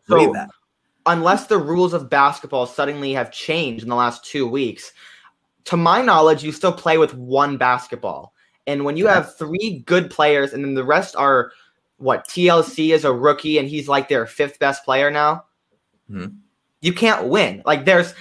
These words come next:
Speaker 2: their, their backup small forward and their backup center are both Jeff Green, who hasn't been good in six years.
Speaker 1: Played well this year. I don't, I don't know what,
Speaker 2: Well, 'cause,
Speaker 1: what,
Speaker 2: well,
Speaker 1: what
Speaker 2: 'cause he's,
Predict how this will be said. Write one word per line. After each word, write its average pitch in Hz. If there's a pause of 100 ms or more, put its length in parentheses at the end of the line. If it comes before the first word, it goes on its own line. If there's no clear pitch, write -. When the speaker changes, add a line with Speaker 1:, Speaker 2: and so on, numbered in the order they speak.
(120)
Speaker 2:
their, 170
their 170
backup 190
small 180
forward 208
and 170
their 165
backup 175
center 170
are 127
both 156
Jeff 147
Green, 110 (500)
who 151 (100)
hasn't 185
been 175
good 139 (1040)
in 151
six -
years. 131 (360)
Speaker 1:
Played 247
well 170
this 139
year. 147 (240)
I 117
don't, 120
I 113
don't 113
know 110
what, 208
Speaker 2:
Well, 175
'cause, 196
Speaker 1:
what, 175
Speaker 2:
well, 190
Speaker 1:
what 190
Speaker 2:
'cause 190
he's, -